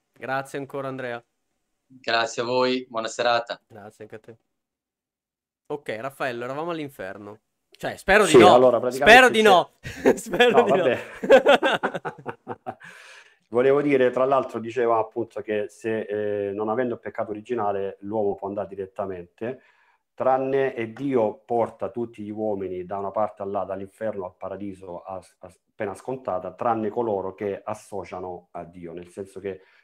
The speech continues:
Speaker 3: nell'Islam è fondamentale, eh, diciamo, oh, il primo pilastro dell'Islam è il monoteismo puro, ciò significa,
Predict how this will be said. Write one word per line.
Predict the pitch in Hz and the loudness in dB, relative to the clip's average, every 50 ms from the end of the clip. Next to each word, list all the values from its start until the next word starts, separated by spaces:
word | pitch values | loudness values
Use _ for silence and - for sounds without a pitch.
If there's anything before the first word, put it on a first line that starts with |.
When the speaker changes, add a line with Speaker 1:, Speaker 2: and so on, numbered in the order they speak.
| _ _ - | _ _ -16
Speaker 3:
nell'Islam | 95 92 98 110 113 104 101 95 95 | -14 -12 -10 -10 -10 -10 -10 -10 -12
è | 95 | -12
fondamentale, | - - 95 98 101 101 104 104 104 _ - 98 90 90 90 92 92 92 _ _ _ _ _ _ _ _ | -12 -12 -10 -8 -8 -8 -8 -10 -12 _ -8 -8 -8 -8 -8 -12 -14 -16 _ _ _ _ _ _ _ _
eh, | - 85 87 | -18 -16 -16
diciamo, | 85 87 90 110 98 95 92 92 90 90 90 87 87 - | -16 -14 -10 -10 -8 -8 -8 -10 -10 -12 -12 -14 -14 -14
oh, | 90 90 90 90 90 90 87 85 85 85 _ _ _ _ _ | -14 -12 -10 -10 -10 -10 -10 -10 -12 -16 _ _ _ _ _
il | - 87 | -20 -18
primo | - - 110 104 | -10 -8 -6 -6
pilastro | 98 113 107 107 98 - - - _ _ | -4 -4 -4 -6 -6 -6 -10 -20 _ _
dell'Islam | - 98 101 107 101 98 95 90 90 92 90 90 90 90 | -10 -8 -8 -8 -10 -12 -12 -12 -14 -14 -14 -14 -14 -14
è | - 95 | -12 -12
il | 95 92 | -12 -10
monoteismo | 98 101 95 95 98 101 98 95 95 98 92 | -8 -8 -8 -8 -6 -8 -8 -8 -10 -12 -12
puro, | 95 101 90 85 85 | -10 -12 -12 -12 -14
ciò | - - 95 | -16 -18 -20
significa, | - - 104 107 107 98 98 95 95 95 95 101 | -18 -14 -10 -10 -10 -10 -10 -10 -8 -6 -6 -8